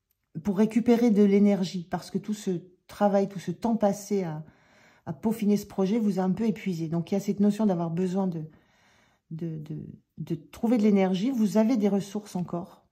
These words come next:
Vous avez encore des ressources, mais vous, en fait, vous, vous ponctionnez dans vos ressources propres d'énergie. Et c'est ce cinq de Pentacle qui montre que peut-être vous avez besoin d'aller, euh, il y a cette notion que là, peut-être, vous avez besoin d'en récupérer quelque part.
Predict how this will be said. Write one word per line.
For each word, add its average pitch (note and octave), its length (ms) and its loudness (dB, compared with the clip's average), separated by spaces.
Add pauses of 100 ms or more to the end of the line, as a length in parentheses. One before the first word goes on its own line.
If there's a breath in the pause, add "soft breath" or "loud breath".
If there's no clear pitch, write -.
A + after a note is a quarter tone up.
Vous E3+ 120 -4
avez F3 120 2
encore G#3+ 240 4
des G#3 100 2
ressources, G3 420 -4
mais F3+ 120 2
vous, E3+ 260 -6 (1500 soft breath)
en F#3+ 80 0
fait, G#3 220 -2
vous, E3+ 520 -8 (500)
vous F3 120 -4
ponctionnez A3 500 4
dans G3 160 4
vos F#3 180 0
ressources F#3+ 440 -4
propres G3+ 400 -2
d'énergie. F3 540 -4 (400 loud breath)
Et F#3+ 80 -2
c'est G3 160 2
ce G3+ 160 -2
cinq A3 240 4
de G3 80 4
Pentacle G3 500 0
qui - 160 -8
montre G3+ 300 0
que F#3+ 80 0
peut-être G3 500 -4
vous E3 220 -6
avez F3 160 0
besoin F#3 380 0
d'aller, F3+ 340 -2
euh, D#3+ 180 -4 (2500)
il F3 60 -8
y - 20 0
a E3 40 -2
cette E3 140 -6
notion F#3 260 0
que G3 120 -2
là, F#3 100 2
peut-être, F#3+ 300 -2
vous E3+ 100 -4
avez E3+ 120 0
besoin F#3+ 420 2
d'en F#3+ 140 2
récupérer F3 520 -4
quelque E3 260 -6
part. - 380 -16